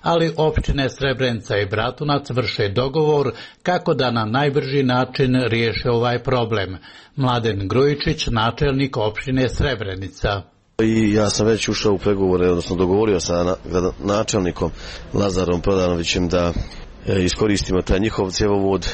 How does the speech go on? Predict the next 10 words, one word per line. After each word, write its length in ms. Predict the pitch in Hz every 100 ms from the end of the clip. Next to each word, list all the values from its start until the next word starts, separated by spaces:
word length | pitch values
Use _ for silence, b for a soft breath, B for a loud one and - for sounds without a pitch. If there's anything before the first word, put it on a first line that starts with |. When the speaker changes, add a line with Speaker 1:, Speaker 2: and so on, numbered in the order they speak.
| - -
Speaker 2:
Na 120 | 87
taj 160 | 104 107
način 360 | 107 107 113
bi 100 | 101
rasteretili 520 | 92 87 117 104 95
sigurno 460 | 87 113 101 98 92 B B
cijele 300 | - 131 113
potočare, 600 | 98 120 117 - 107 104
ako 260 | 101 95 101
ne 280 | 98 98